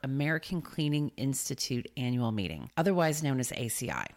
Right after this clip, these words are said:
Over thirteen hundred people from across the cleaning industry, representing surfactants and other ingredient manufacturers, formulators, brand owners and consumer products companies, and industrial products companies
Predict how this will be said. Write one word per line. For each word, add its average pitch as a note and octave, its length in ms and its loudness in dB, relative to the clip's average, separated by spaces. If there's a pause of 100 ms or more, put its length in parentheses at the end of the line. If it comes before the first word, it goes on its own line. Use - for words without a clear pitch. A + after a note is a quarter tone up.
(1080)
Over E3+ 180 0
thirteen A#3+ 540 -2
hundred E3+ 360 -2
people D3 400 -4
from C#3 220 -4
across - 520 -4
the G#2+ 100 -4
cleaning C#3+ 400 0
industry, A2 640 -4 (580)
representing D3+ 720 2
surfactants F#3 1000 -2
and C#3 180 -2
other D3+ 200 0
ingredient D#3 540 0
manufacturers, C#3+ 1080 -2 (420)
formulators, G#3 720 0
brand D#3+ 460 0
owners E3+ 340 2
and D3 140 -2
consumer D3 400 -2
products - 460 -4
companies, B2+ 680 -2
and B2+ 100 -4
industrial C#3 540 0
products - 440 -2
companies A2+ 600 -4